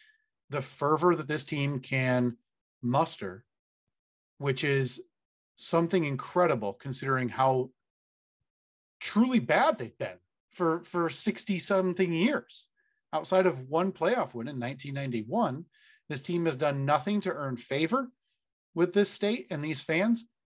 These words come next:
and yet people are there waiting every week. That win last night will go down, I think, as kind of a franchise shifter. I think you're right.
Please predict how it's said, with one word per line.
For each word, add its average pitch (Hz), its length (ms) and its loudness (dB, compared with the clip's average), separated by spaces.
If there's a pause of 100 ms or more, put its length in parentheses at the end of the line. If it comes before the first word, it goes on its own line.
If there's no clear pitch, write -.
(240)
and 123 140 -2
yet 113 200 -4
people 147 320 0
are 165 100 6
there 143 420 0 (120)
waiting 135 560 -4
every 127 300 -2
week. 101 320 -8 (520)
That 117 200 -2
win 160 260 0
last 156 300 2
night 160 260 -2
will 139 260 2
go 151 220 2
down, 127 460 -2 (440)
I 208 200 2
think, 123 440 -4 (340)
as 139 140 -2
kind 170 220 -2
of 202 80 -2
a 180 60 -2
franchise 175 560 -2
shifter. - 400 -4 (220)
I 131 60 -8
think 170 220 -6
you're 175 120 2
right. 180 260 0